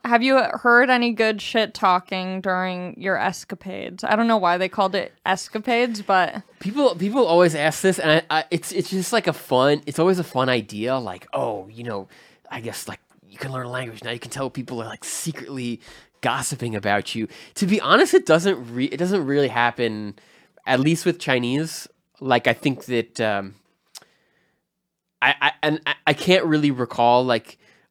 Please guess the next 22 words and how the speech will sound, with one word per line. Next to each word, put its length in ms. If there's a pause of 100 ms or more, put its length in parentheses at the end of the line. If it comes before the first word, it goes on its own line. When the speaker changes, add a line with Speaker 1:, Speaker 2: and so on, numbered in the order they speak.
(100)
Speaker 2:
an 80
instance 420
where 80
somebody 380
said 340
something. 560 (500)
Um, 140 (300)
I, 80 (120)
I, 120
to 200
be 120
fair, 200
I 80
think 140
a 60
lot 160
of 80
it 80
now 340
is 140
because 200
people 480